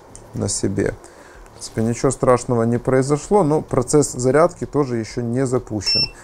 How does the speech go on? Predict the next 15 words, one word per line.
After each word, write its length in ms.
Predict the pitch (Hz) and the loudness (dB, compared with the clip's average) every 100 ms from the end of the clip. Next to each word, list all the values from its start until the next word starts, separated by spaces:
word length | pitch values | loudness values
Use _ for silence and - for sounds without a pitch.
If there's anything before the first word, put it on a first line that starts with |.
| - 107 | -12 -4
Выбираем 560 | 110 131 131 120 107 | 0 4 6 6 2
снова 360 | 104 110 104 110 | -2 -6 -4 -2
ток 280 | - 127 123 | 0 0 2
заряда. 500 | 156 180 202 180 165 - - - - - | 2 4 2 0 -8 -16 -20 -20 -20 -10
Проходит 480 | 98 92 127 113 110 | -4 0 0 -2 -2
несколько 480 | 123 117 123 101 - | 0 2 2 4 2
секунд. 480 | 101 98 98 98 98 98 98 101 | 2 4 4 4 2 2 2 2
Включается 560 | 98 95 139 131 120 113 | 2 4 6 6 4 2
процесс 400 | 101 - 135 131 | 2 2 2 2
зарядки. 640 | 98 160 190 98 202 101 143 101 101 | 4 4 2 2 0 -2 -2 -2 0
Высвечивается 880 | 107 101 151 156 135 120 117 - 113 | 0 0 0 0 0 2 2 2 0
ошибка 500 | 107 156 - 123 101 98 | 0 -2 0 0 0 0
F 240 | 101 131 101 | 0 0 0
ноль 240 | 120 104 | -2 -2
два. 240 | 101 104 | 0 0